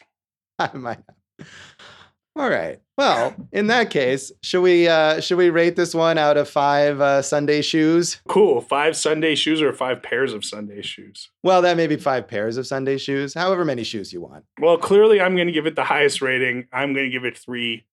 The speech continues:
Speaker 2: pairs of Sunday shoes.
Speaker 1: <laughs>
Speaker 2: And I'll probably look back in a few years and be like, "You know what? That's one pair too many of Sunday shoes." But right now, three pairs of Sunday shoes.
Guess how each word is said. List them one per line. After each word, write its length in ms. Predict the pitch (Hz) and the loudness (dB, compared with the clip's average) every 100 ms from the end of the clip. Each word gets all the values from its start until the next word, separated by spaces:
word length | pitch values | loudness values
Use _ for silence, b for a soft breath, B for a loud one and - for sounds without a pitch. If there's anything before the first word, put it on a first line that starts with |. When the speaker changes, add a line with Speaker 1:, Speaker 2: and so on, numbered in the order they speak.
| - | -14
Speaker 2:
pairs 320 | - 110 104 | -8 -8 -8
of 120 | 104 | -10
Sunday 400 | - 104 101 101 | -10 -10 -12 -12
shoes. 460 | 104 - 107 101 - b b | -6 -6 -8 -20 -20 b b
Speaker 1:
<laughs> 200 | - 113 | -10 -2
Speaker 2:
And 500 | 160 185 185 185 - | 2 4 4 2 -2
I'll 160 | 160 175 | -2 -2
probably 280 | 185 180 180 | 0 2 2
look 180 | 170 147 | 2 2
back 300 | 143 139 147 | 0 -2 -4
in 80 | |
a 40 | 135 | -6
few 200 | - 123 | -6 -6
years 280 | 120 120 113 | -4 -4 -6
and 120 | 110 | -8
be 80 | 113 | -8
like, 180 | 113 123 | -8 -8
"You 100 | 175 | -2
know 140 | 208 | -2
what? 320 | 196 196 202 _ _ _ _ _ _ _ _ - | 0 -2 -4 _ _ _ _ _ _ _ _ -8
That's 260 | 370 262 | -8 -4
one 220 | 226 185 | -2 -2
pair 200 | 180 143 | 0 -2
too 200 | 120 - | -2 -6
many 260 | 107 101 95 | -6 -8 -10
of 120 | 98 | -10
Sunday 320 | - 101 101 | -8 -8 -8
shoes." 280 | 98 107 107 | -10 -12 -8
But 140 | - 180 | -2 2
right 220 | 262 262 | 4 4
now, 320 | 247 262 254 | 4 4 2
three 300 | 233 202 226 | 0 0 0
pairs 280 | 214 190 160 | 2 0 0
of 100 | 147 | -2
Sunday 320 | - 135 123 | -4 -4 -4
shoes. 560 | - - - - - | -6 -10 -16 -20 -20